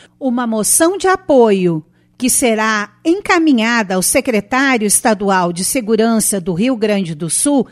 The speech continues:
César Schirmer, visando a construção de um novo presídio ou a imediata reforma das instalações existentes.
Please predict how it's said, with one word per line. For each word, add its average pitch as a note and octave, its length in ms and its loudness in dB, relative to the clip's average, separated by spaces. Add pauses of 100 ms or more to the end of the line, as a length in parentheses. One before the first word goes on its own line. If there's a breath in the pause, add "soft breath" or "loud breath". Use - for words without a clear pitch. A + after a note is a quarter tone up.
(120 loud breath)
César F3 640 -4
Schirmer, G3+ 640 0 (320 loud breath)
visando D4 560 2
a - 80 2
construção E4+ 800 0
de F3 100 -6
um E3 160 -6
novo A#3+ 400 2
presídio C#4 720 0 (280 soft breath)
ou D4 280 6
a C#4+ 120 2
imediata D#4 760 0
reforma G#3+ 720 0 (300 loud breath)
das B3 300 0
instalações C4+ 880 0
existentes. G#3+ 1080 -2